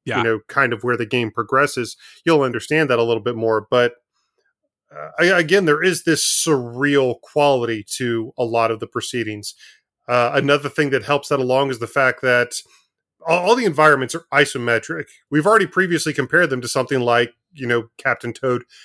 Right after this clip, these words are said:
Speaker 2: Treasure
Speaker 1: Yeah.
Speaker 2: Tracker with its diorama-esque environments. But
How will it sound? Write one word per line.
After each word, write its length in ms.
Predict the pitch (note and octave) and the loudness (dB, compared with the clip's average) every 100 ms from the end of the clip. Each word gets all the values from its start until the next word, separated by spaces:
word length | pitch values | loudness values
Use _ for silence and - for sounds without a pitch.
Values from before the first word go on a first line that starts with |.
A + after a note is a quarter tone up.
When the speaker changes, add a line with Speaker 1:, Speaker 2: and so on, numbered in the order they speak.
| _ | _
Speaker 2:
Treasure 320 | - F#3+ D3+ E3 | 0 0 2 2
Speaker 1:
Yeah. 120 | C#3+ | 2
Speaker 2:
Tracker 320 | A#2 A#2+ B2 | 4 2 0
with 160 | A#2 A#2 | -4 -2
its 160 | D#3 - | -2 2
diorama-esque 920 | C3 B2 A#2 A#2 A#2 C3+ B2 - - - - - | 2 4 4 2 0 -2 -2 -2 -10 -20 -18 -2
environments. 800 | C#3 A#2 B2+ A#2+ A2+ A2 A#2 - | -2 2 4 4 2 -4 -8 -8
But 360 | - C#3+ C#3+ | 0 2 2